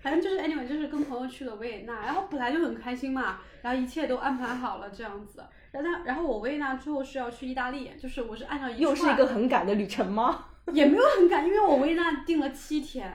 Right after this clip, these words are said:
Speaker 2: 嗯。
Speaker 1: 然后意大利订了五天什么，反正就是那时候快毕业了，就觉得玩啊，就，就玩爽一点。然后你真的，我就去维也纳，就是我从机场到，呃，打车，然后去我要住的 Airbnb 嘛，特别惨，就是因为我从机场出来，我事先坐的地铁。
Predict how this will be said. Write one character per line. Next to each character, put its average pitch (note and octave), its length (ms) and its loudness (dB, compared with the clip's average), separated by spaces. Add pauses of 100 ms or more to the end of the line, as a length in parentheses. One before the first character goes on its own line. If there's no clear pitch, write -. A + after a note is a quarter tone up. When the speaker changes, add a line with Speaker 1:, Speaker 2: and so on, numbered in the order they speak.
Speaker 2:
嗯。 A3+ 100 -2
Speaker 1:
然 G3 120 -2
后 F#3+ 200 -4
意 D4 100 -4
大 D#4+ 160 2
利 D#4+ 140 -2
订 D4+ 140 0
了 C4+ 60 0
五 G#3+ 180 -8
天 B3+ 180 -8
什 A#3 80 -10
么， G3+ 80 -10
反 C#4+ 180 0
正 - 0 -
就 A4 160 -2
是 A4 60 -6
那 G4+ 100 -2
时 E4+ 80 0
候 C#4+ 60 -2
快 E4+ 160 -6
毕 D4+ 180 -2
业 D#4+ 120 -4
了， A#3+ 80 -4
就 A#3 80 -10
觉 A3+ 100 -12
得 A3+ 100 -8 (240)
玩 A#3+ 160 6
啊， D#4+ 220 4
就， C4+ 240 -4
就 C4 160 -6
玩 B3 180 -4
爽 G#3+ 260 -8
一 B3 80 -8
点。 - 180 -14 (400)
然 B3+ 100 -12
后 D#4 100 -8
你 B3 80 -4
真 C4+ 120 -8
的， C4+ 60 -8
我 G#3 100 -10
就 A3 160 -12
去 - 160 -12
维 A3+ 140 -10
也 A#3 40 -12
纳， A#3+ 160 -10
就 A#3+ 100 -8
是 A#3+ 140 -12
我 G3 120 -12
从 G#3+ 280 -14
机 D4 180 -6
场 - 380 -14 (220)
到， G3+ 440 -6 (160)
呃， G3+ 280 -10
打 G3 180 -12
车， B3 300 -10
然 G#3 120 -6
后 G#3+ 100 -6
去 - 200 -18
我 G#3 140 -12
要 G3+ 80 -12
住 A3 140 -16
的 A3 80 -12
Airbnb A#3 520 -10
嘛， F#3+ 160 -16 (340)
特 - 160 -12
别 G3+ 160 -10
惨， - 340 -18
就 A3+ 60 -14
是 A3+ 80 -12
因 B3+ 100 -4
为 C4 100 -6
我 A#3 80 -10
从 A#3 120 -10
机 A3+ 60 -6
场 G#3+ 120 -6
出 A#3+ 100 -12
来， G#3 40 -8
我 G3+ 80 -10
事 - 80 -18
先 C#4 140 -8
坐 C4+ 140 -4
的 B3+ 40 -12
地 C4 140 -8
铁。 - 260 -18